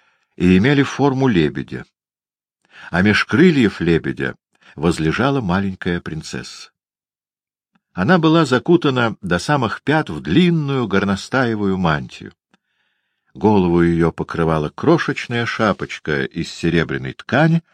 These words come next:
и принцесса была бела, как снежный дворец, в котором она жила у себя на родине.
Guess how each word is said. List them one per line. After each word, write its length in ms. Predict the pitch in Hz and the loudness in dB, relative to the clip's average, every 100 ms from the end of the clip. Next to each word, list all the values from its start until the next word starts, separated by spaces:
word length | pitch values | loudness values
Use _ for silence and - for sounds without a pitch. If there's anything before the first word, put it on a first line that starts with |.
| _ _ _ _ _ _ | _ _ _ _ _ _
и 100 | - | -4
принцесса 760 | 90 90 95 - 156 143 - 120 | 0 2 0 2 2 0 -4 -2
была 300 | 107 101 98 | 2 2 0
бела, 600 | 71 80 85 90 170 180 | 0 2 4 4 2 2
как 280 | - 139 - | -2 -8 -8
снежный 520 | - 113 120 113 107 | -4 -2 -2 -6 -6
дворец, 560 | 82 82 78 69 - - - _ | -4 -2 -2 -6 -14 -20 -20 _
в 120 | - - | -16 -8
котором 420 | 69 98 139 120 | -4 0 0 0
она 180 | 104 85 | 0 -2
жила 280 | 69 71 95 | -2 -2 -2
у 80 | |
себя 320 | 90 - 73 73 | -4 -8 -6 -4
на 120 | 71 | -6
родине. 400 | 64 - 98 | -10 -14 -18